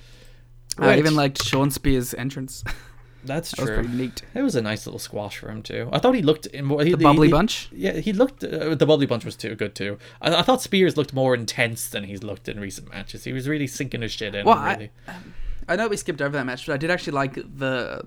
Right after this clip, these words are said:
Speaker 1: the two-minute story that they were telling, where, like, uh, Spears was kinda, like, taking it easy, like a house show, and then the guy fought back and he got a bit more intense. I thought that was a pretty cool story
Speaker 2: Yeah,
Speaker 1: for a
Speaker 2: beat the
Speaker 1: squash.
Speaker 2: heck out of
Speaker 1: 'Cause,
Speaker 2: him.
Speaker 1: like, sometimes, like, squash matches, they don't even, as, you don't wanna tell a story, you just wanna have the dude beat the guy up.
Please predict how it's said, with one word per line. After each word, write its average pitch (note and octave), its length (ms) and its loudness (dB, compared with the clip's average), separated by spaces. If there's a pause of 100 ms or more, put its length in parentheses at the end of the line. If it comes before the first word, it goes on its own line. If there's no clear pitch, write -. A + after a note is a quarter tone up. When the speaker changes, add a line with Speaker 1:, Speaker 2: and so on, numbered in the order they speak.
Speaker 1:
the C3+ 80 -6
two-minute C3 420 -4
story C3 300 0
that A#2+ 100 -2
they B2 60 -2
were B2+ 140 -2
telling, B2 340 -6
where, A2+ 120 -4
like, G#2+ 380 -8 (600)
uh, A2+ 180 -6
Spears B2+ 320 -4
was B2+ 80 -10
kinda, C#3 180 -2
like, A#2+ 120 -4
taking B2 300 -4
it B2+ 40 -2
easy, B2 240 -4
like A#2+ 140 -8
a - 20 -14
house B2 280 -4
show, B2 520 -6
and B2+ 220 -8
then B2 160 -4
the C3 80 -6
guy B2 220 -4
fought A#2+ 220 -10
back A#2+ 280 -8
and A#2+ 80 -8
he B2+ 40 -6
got B2 120 -6
a B2 40 -8
bit A#2+ 160 -8
more A2+ 160 -10
intense. C3 600 -8
I C3+ 80 -8
thought B2+ 60 -4
that B2+ 60 -2
was C3 100 -4
a C3 40 -16
pretty A#2+ 140 -12
cool - 140 -16
story A2+ 420 -10 (240)
Speaker 2:
Yeah, - 100 -14
Speaker 1:
for A#2 80 -8
a - 40 -6
Speaker 2:
beat B2+ 120 -8
the - 80 -8
Speaker 1:
squash. A2+ 40 -8
Speaker 2:
heck A2 100 -2
out - 80 -8
of G#2 60 -4
Speaker 1:
'Cause, C#3+ 100 0
Speaker 2:
him. - 100 4
Speaker 1:
like, C3+ 60 -8 (260)
sometimes, A3 400 4
like, C#3+ 220 0
squash C#3 340 -4
matches, C3 240 -4
they B2+ 80 -4
don't C3 140 -2
even, A#2+ 320 -6
as, - 320 -8
you C3 240 -4
don't B2 100 -2
wanna B2+ 140 -4
tell C3+ 160 0
a B2+ 40 -4
story, C3 280 -2
you C3 40 0
just B2+ 140 -6
wanna C3 120 -2
have C3+ 100 -6
the C3 40 -8
dude B2+ 240 -6
beat B2+ 200 -6
the B2+ 80 -8
guy B2 240 0
up. B2+ 240 -4